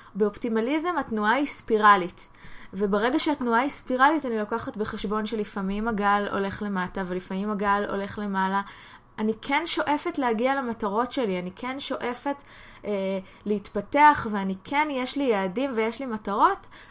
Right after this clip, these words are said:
אבל אני רואה את הבורות בדרך בצורה אחרת. אני מחפשת את היתרונות ואת המקומות ללמידה. יש, אה, יש אלמנט של הסתגלות לעומת נוקשות מאוד מאוד גדולה בפרפקציוניזם.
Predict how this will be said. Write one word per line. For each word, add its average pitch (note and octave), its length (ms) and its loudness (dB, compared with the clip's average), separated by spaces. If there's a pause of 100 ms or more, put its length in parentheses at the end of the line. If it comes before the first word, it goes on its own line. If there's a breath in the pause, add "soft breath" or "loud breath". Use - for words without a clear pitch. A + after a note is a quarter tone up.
אבל G#3+ 200 0
אני G3+ 440 -2
רואה G3+ 460 4
את E4+ 200 -6
הבורות G3 800 0
בדרך C#4+ 540 2
בצורה A3 540 2
אחרת. G3+ 520 -2
אני G3 120 -6
מחפשת B3+ 760 -4
את A#3+ 140 -6 (500 loud breath)
היתרונות G#3 540 -2
ואת A#3 200 0
המקומות A3 520 -2
ללמידה. G#3 640 2 (400 loud breath)
יש, A3+ 420 2
אה, A3+ 340 2
יש A3+ 340 0
אלמנט A3+ 340 0
של B3+ 140 -2
הסתגלות A3 680 0
לעומת G#3+ 360 -2
נוקשות B3 460 -4
מאוד A3 220 -2
מאוד A3+ 160 -4
גדולה G#3 340 0
בפרפקציוניזם. G3+ 1080 -2